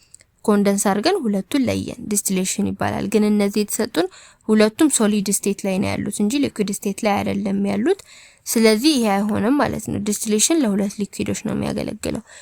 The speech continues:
ቢ ደግሞ ምን ይላል? ፊልትሬሽን ፎሎውድ ባይ ኢቫፖሬሽን። እ፣ ፊልትሬሽን ማለት ማቅረር ነው የሚባለው በአማርኛ። ምንድነው? አሁን ለምሳሌ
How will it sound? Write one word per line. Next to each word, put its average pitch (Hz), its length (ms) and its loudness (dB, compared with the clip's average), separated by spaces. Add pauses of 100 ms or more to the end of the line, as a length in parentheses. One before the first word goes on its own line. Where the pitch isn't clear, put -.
(240)
ቢ 247 160 6
ደግሞ 247 280 4
ምን 240 180 0
ይላል? 269 280 2
ፊልትሬሽን 220 600 0
ፎሎውድ 202 380 -2
ባይ 180 200 2
ኢቫፖሬሽን። - 760 -4 (600)
እ፣ 107 80 0 (120)
ፊልትሬሽን 254 600 2
ማለት 247 480 2
ማቅረር 240 420 0
ነው 196 140 -2
የሚባለው 202 480 -2
በአማርኛ። 208 440 0 (100)
ምንድነው? 226 440 2
አሁን 214 200 2
ለምሳሌ 214 380 0